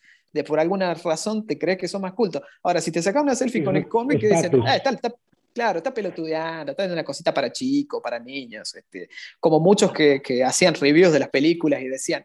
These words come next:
Speaker 1: "Ay, pero es un cómic, no hay que enojarse". A ver, gente, eh, el cómic, eh, a ver, si bien en,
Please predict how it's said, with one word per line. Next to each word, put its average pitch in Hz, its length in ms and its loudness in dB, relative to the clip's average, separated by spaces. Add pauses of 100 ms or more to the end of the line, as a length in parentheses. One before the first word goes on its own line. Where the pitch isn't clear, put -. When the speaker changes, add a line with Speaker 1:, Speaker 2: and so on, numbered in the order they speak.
Speaker 1:
"Ay, 151 260 0
pero 180 140 -4
es 175 60 -6
un 143 80 -18
cómic, 131 380 -10
no 143 60 -2
hay 160 80 0
que 131 100 -8
enojarse". 131 440 -4 (460)
A - 80 2
ver, 208 160 8
gente, 175 420 -2 (480)
eh, 135 460 0
el 135 160 -4
cómic, 196 360 4
eh, 160 200 -6 (240)
a 170 100 2
ver, - 280 2
si - 280 -2
bien 254 300 4
en, 165 320 -4